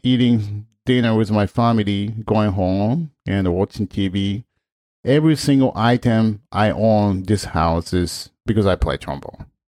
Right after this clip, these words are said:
Every single, like, uh, even computer desk, computer, trombones.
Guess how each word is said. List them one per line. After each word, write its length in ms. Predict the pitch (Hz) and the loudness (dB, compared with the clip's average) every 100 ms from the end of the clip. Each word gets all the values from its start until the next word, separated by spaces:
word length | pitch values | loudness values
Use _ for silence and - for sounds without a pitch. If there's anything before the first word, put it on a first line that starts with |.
| _ _ _ 117 | _ _ _ -2
Every 300 | 127 143 143 | 2 2 2
single, 300 | 151 135 101 | 2 2 0
like, 140 | 123 | 0
uh, 160 | 117 110 | 0 0
even 340 | 120 127 117 - | -4 -2 -2 -2
computer 460 | 110 - 127 143 | -2 0 2 2
desk, 360 | 139 143 139 - | 2 2 0 -4
computer, 840 | 101 - 139 143 147 147 143 123 - - | -10 -8 -6 -4 -2 0 0 -2 -8 -20
trombones. 960 | - 113 110 110 127 143 147 147 135 | -4 0 2 2 4 4 4 4 0